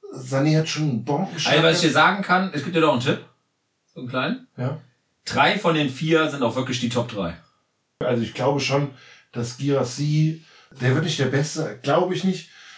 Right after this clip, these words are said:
Speaker 1: aber der wird natürlich trotzdem gute Noten haben. Äh, ich glaube, Sané wird mit Sicherheit dabei sein.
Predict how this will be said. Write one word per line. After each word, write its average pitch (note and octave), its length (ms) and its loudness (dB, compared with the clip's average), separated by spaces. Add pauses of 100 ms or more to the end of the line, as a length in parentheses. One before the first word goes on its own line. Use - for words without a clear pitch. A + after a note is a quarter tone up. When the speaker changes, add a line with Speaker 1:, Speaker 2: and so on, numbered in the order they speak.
Speaker 1:
aber B2+ 180 0
der C3 120 2
wird C#3+ 120 -2
natürlich - 220 -6
trotzdem C#3 300 -4
gute C3+ 200 -2
Noten D3 440 0
haben. D#3 220 0 (540)
Äh, C#3 380 0
ich B2 120 -8
glaube, C3+ 160 -4
Sané C#3 480 2
wird D3+ 160 0 (320)
mit B2+ 160 -4
Sicherheit D#3+ 340 -4
dabei D#3+ 360 2
sein. D#3+ 340 2